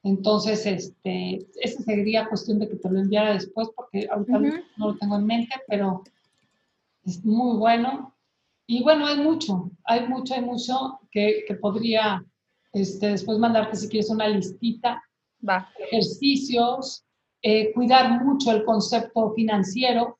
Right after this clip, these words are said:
Speaker 1: mucho, mucho, ¿no? El, el saber que aunque tengamos dos pesos, cómo entran, cómo se distribuyen, nada más que requiere de un poco de, de desnudarte, ¿no? De poder decir, pues sí, sí, ni modo.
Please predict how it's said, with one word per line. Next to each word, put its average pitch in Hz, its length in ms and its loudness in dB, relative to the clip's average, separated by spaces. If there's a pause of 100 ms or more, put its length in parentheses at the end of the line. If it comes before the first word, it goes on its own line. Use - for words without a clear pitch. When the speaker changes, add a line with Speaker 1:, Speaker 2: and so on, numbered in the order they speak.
(140)
Speaker 1:
mucho, 240 460 0
mucho, 233 640 -4
¿no? 226 320 2 (480)
El, 208 340 2
el 214 120 0
saber 233 360 4
que 247 80 0
aunque 208 180 0
tengamos 233 440 2
dos 240 260 2
pesos, 233 460 -4 (160)
cómo 240 280 4
entran, 233 520 2
cómo 226 160 2
se 233 120 -4
distribuyen, 233 840 0 (340)
nada 233 140 4
más 240 160 4
que 240 120 0
requiere 240 540 2
de 233 80 0
un 220 160 2
poco 226 320 2
de, 190 400 0 (240)
de 226 140 2
desnudarte, 233 960 6
¿no? 220 200 2 (160)
De 196 120 0
poder 220 320 6
decir, 226 300 -2
pues 233 180 0
sí, 262 140 -2
sí, 277 400 -4
ni 214 100 -2
modo. 247 400 2